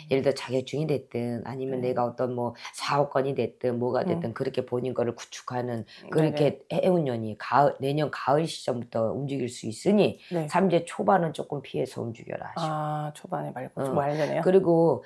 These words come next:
Speaker 1: 내후년에 병역이 들어온다. 그러니
Speaker 2: 음.
Speaker 1: 무릎도 그렇고 여기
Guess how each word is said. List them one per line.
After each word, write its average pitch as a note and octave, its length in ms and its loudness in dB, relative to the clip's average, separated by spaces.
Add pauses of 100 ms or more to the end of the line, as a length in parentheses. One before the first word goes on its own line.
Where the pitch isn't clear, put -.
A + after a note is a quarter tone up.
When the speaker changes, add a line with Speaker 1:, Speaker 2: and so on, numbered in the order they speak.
(120)
Speaker 1:
내후년에 F3+ 560 6
병역이 D3 440 -2
들어온다. A#2 680 -4 (580)
그러니 F3 260 6
Speaker 2:
음. E3 120 4
Speaker 1:
무릎도 E3 380 2
그렇고 B2+ 340 -2
여기 B2+ 420 4